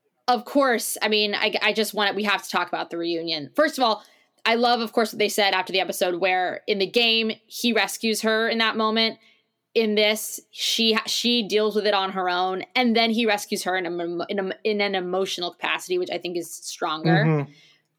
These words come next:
Speaker 1: But, like, the two of them, just what a great scene. And to hear that baby girl,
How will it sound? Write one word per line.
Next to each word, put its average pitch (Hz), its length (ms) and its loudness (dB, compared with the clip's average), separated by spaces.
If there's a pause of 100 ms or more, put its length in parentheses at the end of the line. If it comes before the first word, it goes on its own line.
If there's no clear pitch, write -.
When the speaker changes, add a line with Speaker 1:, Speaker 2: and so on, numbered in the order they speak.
(460)
Speaker 1:
But, 254 200 2
like, 214 520 0 (1200)
the 240 200 -2
two 277 300 2
of 185 120 -2
them, 170 340 -4
just 220 200 -4 (100)
what 269 420 0
a 240 100 0
great 208 360 -2
scene. 202 520 -2
And 196 280 -2 (480)
to - 100 -6
hear 294 600 0 (240)
that 208 260 -4
baby 247 240 0
girl, 185 460 -4